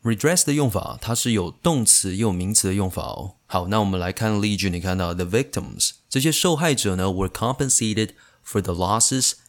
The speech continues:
and injuries。看得懂吗？也就是说，哎，听得懂吗？也就是说，这个受害者呢，呃，受害者们，他们是被赔偿的、被弥补的，for the losses，因为有些损失或者是受伤。好，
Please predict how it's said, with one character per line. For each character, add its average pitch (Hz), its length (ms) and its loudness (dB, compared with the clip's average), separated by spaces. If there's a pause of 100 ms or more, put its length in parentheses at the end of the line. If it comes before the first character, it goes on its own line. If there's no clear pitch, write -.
and 92 220 -2
injuries。 92 720 -4 (720)
看 117 80 0
得 110 80 2
懂 92 140 2
吗？ 90 160 2
也 98 100 2
就 117 60 2
是 143 80 0
说， 139 180 0
哎， 117 100 2
听 143 160 0
得 160 60 2
懂 120 100 2
吗？ 87 140 0
也 90 80 -2
就 110 80 0
是 143 100 0
说， 139 460 0
这 143 160 0
个 104 180 0
受 156 240 2
害 143 200 0
者 92 260 -2
呢， 104 320 0 (300)
呃， 110 180 0
受 165 260 2
害 135 160 2
者 95 280 0
们， 90 340 0 (220)
他 120 100 2
们 110 100 2
是 117 120 0
被 101 480 -2
赔 123 260 -2
偿 90 300 -2
的、 92 200 -2 (240)
被 107 140 0
弥 98 300 0
补 92 200 -2
的， - 220 -10 (180)
for 95 300 0
the 90 100 -4
losses， 87 560 -4
因 110 100 -4
为 101 100 0
有 92 40 -2
些 90 140 -4
损 - 260 -2
失 147 380 0
或 143 160 -2
者 - 60 -2
是 95 360 -4 (320)
受 104 220 0
伤。 90 320 -4 (460)
好， - 260 -6